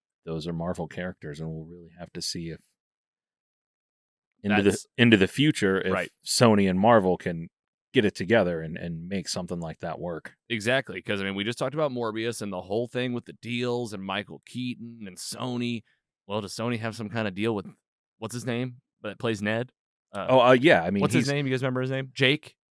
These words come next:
Speaker 1: he's definitely, Ned Leeds is a Sony character.
Speaker 2: He's a Sony,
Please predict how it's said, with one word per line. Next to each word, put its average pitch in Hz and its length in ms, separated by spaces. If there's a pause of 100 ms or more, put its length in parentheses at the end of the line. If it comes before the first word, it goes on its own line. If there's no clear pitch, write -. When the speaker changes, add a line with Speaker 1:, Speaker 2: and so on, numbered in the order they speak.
(120)
Speaker 1:
he's 120 500
definitely, 98 840
Ned 107 240
Leeds 104 400
is 90 180
a 87 220 (960)
Sony 185 320
character. 139 320
Speaker 2:
He's 143 140
a 113 40
Sony, 139 760